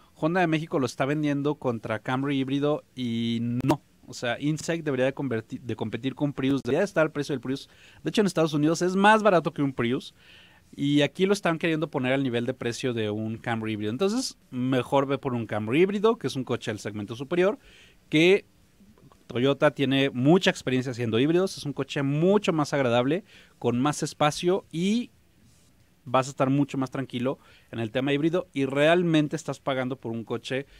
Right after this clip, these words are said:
eh, un poco más lo que vale, ¿no? Insisto, Insight debería de competir con Prius, no con Camry como lo está haciendo. Pero el coche es muy bueno, ¿eh? O sea, a mí me encanta el, el, la calidad, el rendimiento, el manejo, etcétera,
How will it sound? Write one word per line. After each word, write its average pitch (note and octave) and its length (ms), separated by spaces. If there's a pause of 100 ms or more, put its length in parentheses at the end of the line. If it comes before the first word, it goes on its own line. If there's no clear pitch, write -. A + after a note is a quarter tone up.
(260)
eh, G2+ 640
un A2+ 140
poco B2+ 180
más A#2+ 160
lo B2+ 100
que A#2 100
vale, G#2 200
¿no? A#2+ 240 (160)
Insisto, A#2 540
Insight E3 500 (160)
debería A2+ 320
de D3+ 80
competir A#2 380
con B2+ 180
Prius, D3+ 420 (380)
no B2+ 180
con C3+ 200
Camry B2 320
como G2+ 240
lo G2 80
está G#2+ 380
haciendo. G2 400
Pero D3 240
el D3+ 100
coche G#3 200
es A#3+ 60
muy A3 140
bueno, D3+ 320
¿eh? G#3 100
O D4 60
sea, - 100
a B2 40
mí C3 100
me D#3+ 100
encanta D#3+ 480 (460)
el, A2+ 380
el, G#2+ 260
la A2 80
calidad, A#2+ 520
el G#2 380 (280)
rendimiento, A#2+ 640
el A2 80
manejo, A#2 380
etcétera, E3+ 480